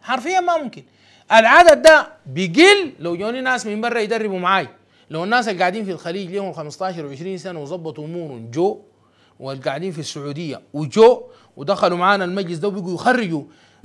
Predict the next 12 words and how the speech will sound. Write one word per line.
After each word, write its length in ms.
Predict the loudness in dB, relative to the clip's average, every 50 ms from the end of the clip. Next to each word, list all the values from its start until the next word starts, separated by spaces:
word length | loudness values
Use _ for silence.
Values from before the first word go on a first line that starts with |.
| -6 -4
أنا 140 | -2 -2 -2
بدل 260 | -2 -4 -6 -8 -8
ما 140 | -8 -8 -8
أشيل 200 | -8 -8 -6 -4
لي 140 | -4 -4
خمسين 460 | -4 -6 -8 -10 -8 -8 -6 -6 -6 -4
ومية 500 | -4 -4 -4 -2 -2 0 0 -2 -2 -4 _ -14
بشيل 200 | -8 -4 -4 -2
خمسمية 580 | -2 -2 -2 -2 -2 -2 0 0 0 -2 -4 -8 _ _ _ _ _ _ _ _
في 100 | _ -6
الباتش 360 | -2 4 6 6 6 6 6 4
الواحد. 480 | 4 8 8 8 8 6 2 -4 -6